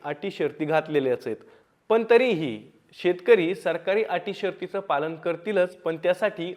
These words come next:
ऑनलाईन प्रक्रिया सुरळीत आणि ताबडतोब होणं गरजेचं आहे. कारण या योजनेचा कालावधी फक्त दोन महिन्यांचा आहे,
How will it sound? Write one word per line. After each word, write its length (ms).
ऑनलाईन 420
प्रक्रिया 580
सुरळीत 520
आणि 180
ताबडतोब 600
होणं 320
गरजेचं 440
आहे. 80
कारण 260
या 120
योजनेचा 640
कालावधी 580
फक्त 240
दोन 420
महिन्यांचा 500
आहे, 120